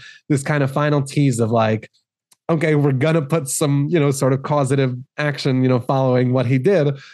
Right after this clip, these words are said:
is just, I just think it's like a perfect kind of ambiguous ending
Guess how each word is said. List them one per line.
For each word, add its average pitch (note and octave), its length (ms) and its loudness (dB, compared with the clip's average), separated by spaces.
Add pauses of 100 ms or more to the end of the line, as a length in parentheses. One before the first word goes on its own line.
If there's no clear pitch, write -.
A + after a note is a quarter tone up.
(180)
is A#2+ 200 -2
just, C3+ 400 0
I C3+ 140 -2
just B2 160 -2
think A#2+ 140 -2
it's A#2 100 -4
like B2 80 0
a A2+ 80 -2
perfect B2 640 -4
kind A#2+ 220 0
of A#2 180 0
ambiguous A#2+ 560 0
ending A2 480 -2